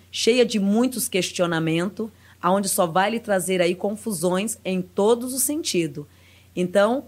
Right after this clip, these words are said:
a melhor fase é julho do ano que vem essa cirurgia. De dezembro agora a maio,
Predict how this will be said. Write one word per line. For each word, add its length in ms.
a 100
melhor 340
fase 500
é 120
julho 540
do 180
ano 180
que 140
vem 200
essa 200
cirurgia. 760
De 100
dezembro 640
agora 460
a 100
maio, 640